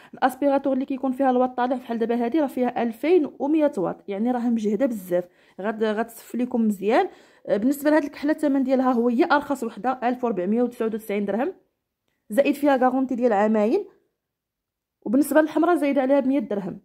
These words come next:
صراحه الكحله حسن، انا بعدا كيعجبني هاد اللون الكحل. آه، كاين تخفيض في هاد ال-، لافيسيل ديال لا مارك بيكو.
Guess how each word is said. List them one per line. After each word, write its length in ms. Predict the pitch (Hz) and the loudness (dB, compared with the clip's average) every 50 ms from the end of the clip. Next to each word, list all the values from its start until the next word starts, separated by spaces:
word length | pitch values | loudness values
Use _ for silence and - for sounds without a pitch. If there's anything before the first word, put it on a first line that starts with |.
| _ _ _ | _ _ _
صراحه 280 | - 359 370 370 392 | -2 -2 0 0 0
الكحله 320 | 370 - - - 320 349 339 | -4 -4 -2 0 2 2 2
حسن، 220 | 330 - 240 226 | 0 -2 -4 -2
انا 120 | 233 233 240 | -2 0 -2
بعدا 180 | 214 202 277 | -2 -2 -2
كيعجبني 480 | 277 - 294 240 208 214 226 247 262 247 | -2 -2 -4 -4 -4 -4 -4 -2 0 0
هاد 60 | 240 | 0
اللون 220 | 233 233 247 240 233 | 0 -2 -2 -2 -2
الكحل. 400 | 220 220 - - 196 165 185 - _ _ _ _ _ _ _ _ _ _ _ _ _ _ _ _ _ _ _ _ _ _ _ _ _ _ _ _ _ _ _ _ - | -4 -6 -8 -8 -8 -8 -8 -10 _ _ _ _ _ _ _ _ _ _ _ _ _ _ _ _ _ _ _ _ _ _ _ _ _ _ _ _ _ _ _ _ -2
آه، 140 | 214 233 240 | 2 2 2
كاين 300 | 240 240 339 339 349 330 | 4 4 4 4 4 2
تخفيض 360 | 330 - - - 294 302 294 | -2 -4 -6 -4 -2 -2 -2
في 140 | - - 262 | -4 -4 0
هاد 200 | 254 269 254 247 | 0 0 0 0
ال-، 260 | 254 247 240 226 226 | 0 2 2 2 4
لافيسيل 540 | 240 254 254 254 262 262 254 262 294 302 269 | 4 4 4 4 2 0 0 0 -2 -2 0
ديال 160 | 247 254 240 | 0 0 2
لا 100 | 240 247 | 2 0
مارك 220 | 233 240 233 240 202 | 0 0 -4 -2 -2
بيكو. 420 | 226 220 214 - 330 466 - - | -2 -2 0 0 0 0 0 -4